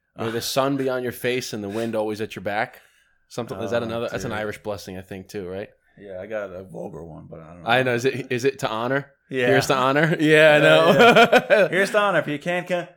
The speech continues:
Speaker 2: come on.
Speaker 1: Yeah.
Speaker 2: Yeah. That was cla-, that's another
Speaker 1: Mm.
Speaker 2: classic one.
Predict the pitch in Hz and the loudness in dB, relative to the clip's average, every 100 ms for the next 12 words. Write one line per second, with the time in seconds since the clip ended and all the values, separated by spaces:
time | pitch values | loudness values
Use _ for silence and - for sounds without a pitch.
0 | _ _ - 185 190 185 160 139 208 247 | _ _ -2 2 4 4 2 2 4 6
1 | 220 196 185 180 170 156 135 120 - _ | 8 8 8 8 8 6 4 0 -6 _
2 | _ _ _ _ _ _ _ _ _ _ | _ _ _ _ _ _ _ _ _ _
3 | - 104 98 - 104 101 107 107 104 98 | -16 -14 -14 -14 -12 -10 -12 -12 -12 -10
4 | - 101 107 107 98 101 | -10 -10 -10 -16 -18 -18